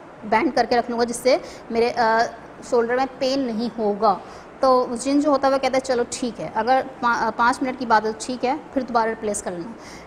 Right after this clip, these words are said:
लेकिन जैसे ही जो, अ, Hercules होता है वो, अ,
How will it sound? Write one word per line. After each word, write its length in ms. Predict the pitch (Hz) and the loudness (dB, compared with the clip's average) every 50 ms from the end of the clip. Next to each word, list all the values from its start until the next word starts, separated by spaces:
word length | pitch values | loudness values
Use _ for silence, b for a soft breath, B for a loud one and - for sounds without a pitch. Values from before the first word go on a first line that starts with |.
| B 226 | B 2
लेकिन 340 | 226 233 240 285 285 285 | 2 2 4 4 4 2
जैसे 380 | 254 233 226 226 214 - 294 294 | 4 4 2 2 2 2 2 2
ही 260 | 285 285 294 294 294 | 2 2 0 0 0
जो, 280 | 262 226 262 254 247 247 | 0 2 4 6 6 6
अ, 360 | 254 - 233 220 220 220 214 220 214 - - - - - - - - - | 6 6 4 4 4 2 0 -2 -4 -10 -16 -20 -20 -20 -20 -16 -6 2
Hercules 480 | 240 226 214 - 269 262 262 262 - - | 2 2 2 4 2 2 2 2 0 -2
होता 240 | 262 233 226 247 247 | -2 0 2 2 4
है 160 | 240 240 233 | 4 4 2
वो, 260 | 226 220 240 233 233 | 2 2 4 4 4
अ, 360 | 240 - 226 220 214 214 220 | 4 4 2 2 2 2 0